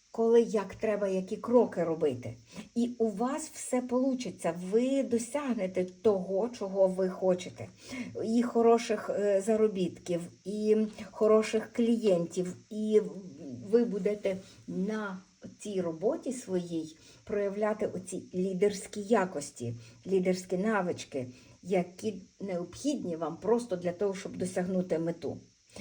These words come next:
Якщо хтось хоче відкрити власний бізнес,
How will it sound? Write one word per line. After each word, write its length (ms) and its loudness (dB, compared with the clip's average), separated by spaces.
Якщо 440 0
хтось 280 0
хоче 340 -2
відкрити 500 -2
власний 680 2
бізнес, 540 -4